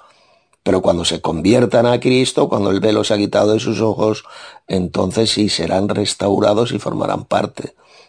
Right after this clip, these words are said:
del pueblo de Dios, del pueblo terrenal de Dios, porque la iglesia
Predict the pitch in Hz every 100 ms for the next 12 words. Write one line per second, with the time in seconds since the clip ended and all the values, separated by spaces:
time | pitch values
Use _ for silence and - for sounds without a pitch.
0 | _ - 98 87 - 98 90 87 - -
1 | 95 98 101 101 101 - 90 90 92 98
2 | - - - - - - 95 95 98 101
3 | 117